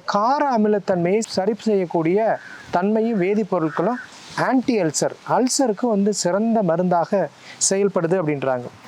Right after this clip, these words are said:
இந்த வெற்றிலையில் இருக்க சில மூலப்பொருட்கள் நம்ம கல்லீரலில் இருக்கக்கூடிய நோய் எதிர்ப்பு தன்மையை சிறப்பா வந்து மேம்படுத்துது. மேலும் இந்த வெத்தலையில பார்த்தீங்க அப்படின்னா, இந்த வெத்தலையில பல வகை இருக்கு.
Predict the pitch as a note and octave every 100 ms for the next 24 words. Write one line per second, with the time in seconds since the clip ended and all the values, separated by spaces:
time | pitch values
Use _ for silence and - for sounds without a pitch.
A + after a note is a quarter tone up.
0 | - G3 G3+ F#3+ D#3+ C#3+ - G3+ G#3 D#4
1 | E4 C4 A3+ B3+ - A3 G3 A3+ A#3 G3+
2 | F3+ D#3+ B3 D4 - - - - - -
3 | - - G3 G3 F3+ E3 C#3+ - - A3
4 | B3+ E4 E4 C#4+ A3+ G3 F3 E3 F#3 F3
5 | G#3 G#3 C3+ - - E3+ G#3+ D4 C#4+ A#3
6 | G3+ F#3 E3 E3+ F3+ D#3 C3+ - - -
7 | - - - - - - - - - -
8 | - A#3 C4+ C4 C#4+ G#3+ F#3+ G#3+ F3 E3+
9 | D3 - B2 B2+ A#2 - - - - -
10 | - - - - - F3 G#3 D3+ - -
11 | - - - - - D#3+ F3 F#3 C4 A#3+
12 | G3 F#3 F3+ F3+ D#3+ E3+ G#3 E3 A#2+ -
13 | D#3+ F3+ F#3+ C4 B3+ G#3 A#3+ F#3+ - G3
14 | C4 C4+ G3+ A3 D#3 B2+